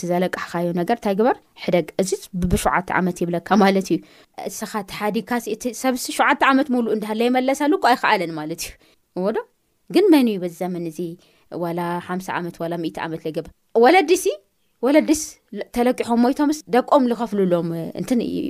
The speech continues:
ይፈልጥ ኣነ ቀረባ ማለት ኣዝማደ እኒኦ። ወለዶም ተለቂሖም ለይከኣልዎ ነገር ንደቆም ገዲፎምሎም ካይዶም ማለት እዩ።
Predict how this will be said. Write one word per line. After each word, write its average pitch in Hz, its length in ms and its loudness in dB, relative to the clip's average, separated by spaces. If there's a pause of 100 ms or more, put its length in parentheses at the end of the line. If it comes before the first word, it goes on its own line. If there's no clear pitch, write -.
(120)
ይፈልጥ 190 420 -2
ኣነ 165 200 -6
ቀረባ 175 260 0
ማለት 151 260 -6
ኣዝማደ 156 360 -4
እኒኦ። 147 200 -2 (500)
ወለዶም 233 480 2
ተለቂሖም 202 560 -6 (260)
ለይከኣልዎ 196 560 0
ነገር 226 260 -2 (440)
ንደቆም 247 400 4
ገዲፎምሎም 165 560 -6
ካይዶም 160 300 -6
ማለት 156 220 -8
እዩ። - 100 -20